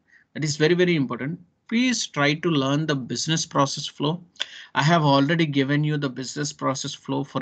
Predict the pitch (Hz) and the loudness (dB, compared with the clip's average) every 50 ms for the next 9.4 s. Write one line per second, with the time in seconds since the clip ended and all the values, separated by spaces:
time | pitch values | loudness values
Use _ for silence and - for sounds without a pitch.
0 | - - - 123 139 156 156 156 - 165 147 135 - - 120 117 113 113 - - | -8 -6 -2 0 0 0 0 0 -2 0 0 -2 -4 -6 -10 -10 -10 -10 -6 -2
1 | 160 170 151 160 - 135 127 131 - - 156 151 - 135 123 - - 123 127 139 | -2 -2 -2 0 0 -2 -2 -2 -4 -8 -8 -8 -6 -8 -6 -4 -4 -2 0 2
2 | 147 151 143 143 - - - - - - - 123 131 143 147 135 131 131 139 147 | 2 0 -2 -6 -12 -18 -20 -14 -8 -2 0 2 4 4 4 4 4 4 4 4
3 | 147 - - - 131 139 139 - - 139 131 127 - - 117 110 110 - - 135 | 2 0 -2 -2 -2 0 0 0 0 0 0 -2 -4 -6 -6 -6 -4 -4 -4 -2
4 | 139 139 131 123 120 120 117 123 139 180 220 - - - - - _ - 135 135 | -2 -2 -2 -4 -6 -6 -4 -4 -4 -4 -4 -6 -10 -16 -20 -10 _ 0 2 2
5 | 135 127 135 131 131 135 135 - - 170 170 160 151 120 147 147 147 - 139 131 | 4 4 4 2 2 2 0 -2 -2 -2 -2 -2 -2 -2 -2 -2 0 0 0 -2
6 | 127 131 143 131 127 - - - - 156 170 175 175 160 143 - - - - - | 0 0 -2 -2 -2 -2 -4 -4 -2 0 0 0 0 -2 -4 -6 -12 -18 -20 -14
7 | _ - 143 151 147 139 - - - - - 180 175 170 156 - 170 160 151 151 | _ 2 4 6 6 4 4 0 -2 -2 -4 -4 -6 -8 -8 -4 -4 -4 -2 -2
8 | 156 160 160 139 - 131 131 127 127 - - 151 147 147 147 143 139 135 131 123 | -2 -4 -4 -2 -2 0 0 0 0 -2 -2 -2 0 0 0 0 0 0 -2 -4
9 | - - - 143 143 139 135 | -6 -4 0 2 2 2 0